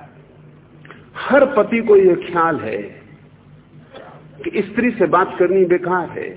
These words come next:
क्योंकि आखिरी निर्णय उसके ही हाथ में हो जाने को है। और वो कितने ही तर्क दे, इससे बहुत फर्क नहीं पड़ता, क्योंकि स्त्री तर्क सुनती ही नहीं।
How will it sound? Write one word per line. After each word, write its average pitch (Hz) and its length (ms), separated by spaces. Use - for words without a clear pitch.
क्योंकि 185 260
आखिरी 214 400
निर्णय 180 360
उसके 175 280
ही 170 160
हाथ 160 300
में 151 80
हो 127 160
जाने 101 300
को - 140
है। - 200
और 247 180
वो 285 220
कितने 277 300
ही 247 220
तर्क 240 280
दे, 226 140
इससे 226 240
बहुत 196 280
फर्क 208 200
नहीं 214 160
पड़ता, 165 300
क्योंकि 175 320
स्त्री 196 320
तर्क 196 320
सुनती 190 400
ही 131 160
नहीं। 101 160